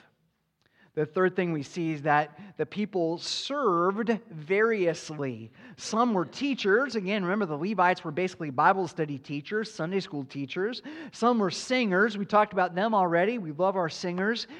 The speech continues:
Some were gatekeepers, which is exactly what it sounds like. They kept the gate. Some were temple servants, assisting in various ways. They would grab chairs and set up tables and do whatever the priests and the Levites needed them to do. They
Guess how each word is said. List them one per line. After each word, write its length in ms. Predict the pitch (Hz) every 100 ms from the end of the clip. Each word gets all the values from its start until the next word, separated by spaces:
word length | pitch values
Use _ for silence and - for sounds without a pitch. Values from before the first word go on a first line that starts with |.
| -
Some 240 | - 254 247
were 160 | 202
gatekeepers, 1120 | 165 139 226 277 - 226 220 226 254 285 - 147
which 320 | 175 - - _ _ _ -
is 260 | 160 214 190
exactly 420 | 147 165 214 220
what 140 | 226
it 60 | 233
sounds 340 | 254 254 202 165
like. 240 | 170 180
They 140 | 175 196
kept 360 | - 170 190
the 60 | 226
gate. 460 | 180 180 226 254 233 - 285 -
Some 300 | - 262 262
were 120 | 190
temple 540 | - 233 254 277 208
servants, 800 | - - 294 320 247 180 240 226
assisting 560 | 185 - 262 - 247 214
in 120 | 165
various 400 | 160 233 233 -
ways. 340 | 151 175 214 220
They 100 | 151
would 140 | 143
grab 320 | - 185 196
chairs 420 | - 160 196 202 139
and 120 | 127
set 180 | 196 220
up 140 | 165
tables 480 | 180 202 214 220 - 277 -
and 100 | 170
do 120 | 190 220
whatever 260 | 208 214
the 80 | 196
priests 540 | - 185 214 233 -
and 100 | 185
the 60 | 165
Levites 500 | 151 202 214 214 -
needed 300 | 170 208 202
them 160 | 180 190
to 100 | 170
do. 420 | 131 147 208 233 - - _
They 160 | 160